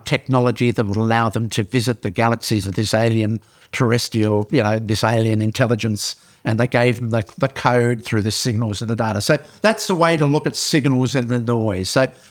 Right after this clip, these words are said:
a signal is this, uh, is this price pattern that we want to target. So a trend follower wants to target a trending price series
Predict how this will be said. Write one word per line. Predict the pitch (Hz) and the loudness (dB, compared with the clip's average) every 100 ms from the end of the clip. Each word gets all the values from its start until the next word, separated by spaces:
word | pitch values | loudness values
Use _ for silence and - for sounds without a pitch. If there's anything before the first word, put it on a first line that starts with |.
| _ 175 | _ -2
a | 139 | -2
signal | - 214 214 208 202 202 | 0 0 2 2 0 0
is | 151 131 | -2 0
this, | 147 - 151 | -2 0 2
uh, | 131 127 - _ _ | 2 0 -10 _ _
is | 170 143 | -2 0
this | 175 - | 0 -2
price | - - - 190 226 220 | -10 -18 -4 2 2 2
pattern | - 190 170 170 143 | -4 -2 -2 0 0
that | 139 | 0
we | 147 | -2
want | 127 135 | 0 0
to | 107 - | -2 -2
target. | 120 110 107 202 | 0 2 0 -2
So | - 123 | -2 0
a | 98 | 0
trend | - 139 127 | 0 -2 0
follower | 131 131 | 2 2
wants | 120 123 | 2 -2
to | - 110 - - - | -2 -2 -4 -18 -2
target | 123 120 127 | 2 2 2
a | 104 | -2
trending | - 127 135 143 147 127 | -2 0 0 0 -2 -2
price | - 131 127 | 0 2 0
series | - 131 143 226 - - | -2 0 0 0 -4 -8